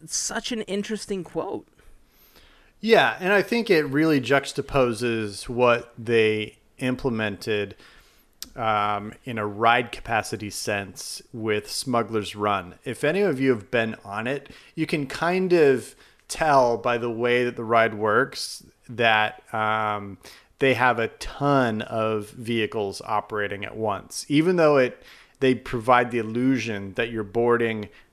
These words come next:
Speaker 2: a Millennium Falcon and you're getting into the cockpit of that Millennium Falcon, there's probably twelve on each side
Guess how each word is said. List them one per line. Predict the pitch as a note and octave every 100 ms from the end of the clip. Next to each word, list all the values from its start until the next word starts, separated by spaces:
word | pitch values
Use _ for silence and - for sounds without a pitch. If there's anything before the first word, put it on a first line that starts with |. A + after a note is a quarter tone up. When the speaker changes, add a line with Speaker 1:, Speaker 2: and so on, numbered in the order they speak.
| _ C3
Speaker 2:
a | B2 B2+
Millennium | C3 B2+ B2 B2 A#2+ A2+
Falcon | C3 A2+ G#2+ - G#2+ G2+ G#2+
and | A#2
you're | G#2+
getting | G2 A#2+ A2
into | A2 G#2+ A2
the | F#2+ G2 A#2 A#2+
cockpit | - B2+ A2+ - A2 G#2+ -
of | A2+ F#2+ G2+
that | G#2+ -
Millennium | A#2 A2 A2 A2+ A2+
Falcon, | B2+ G#2+ G#2 A2+ G2 G2 _ - - _ _
there's | A#2+ A2 B2+ A2+ -
probably | - - D3 C3+ C3+ B2+ B2 A#2 A#2 A2 G2+ - _ - _ _
twelve | - - C#3+ C3+ B2+ G#2+ G2+ G2+ -
on | A#2+ A2+
each | C3+ B2 A#2 -
side | - G#2 G2 F#2+